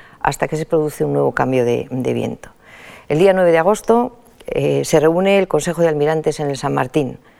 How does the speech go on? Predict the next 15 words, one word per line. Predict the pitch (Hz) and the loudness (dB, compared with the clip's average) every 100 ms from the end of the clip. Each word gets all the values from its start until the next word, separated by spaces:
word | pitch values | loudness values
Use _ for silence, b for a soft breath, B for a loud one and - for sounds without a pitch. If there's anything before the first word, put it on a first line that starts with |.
| B B B | B B B
La | 139 | -4
escasez | - 151 170 | -2 0 0
de | |
provisiones, | 160 143 143 180 185 208 208 | 0 -2 -4 -2 0 0 -2
la | 170 | -4
falta | - 151 156 | -2 -2 0
de | 147 | 0
noticias | 143 160 160 156 135 - | 0 -2 -2 0 -2 -4
o | 127 | -4
la | 123 | -2
ausencia | - - - | 0 -2 0
de | 135 | 0
noticias | 135 139 143 139 | 0 -2 -4 -2
de | 127 135 | -2 0
Parma | 165 170 180 | 0 2 -2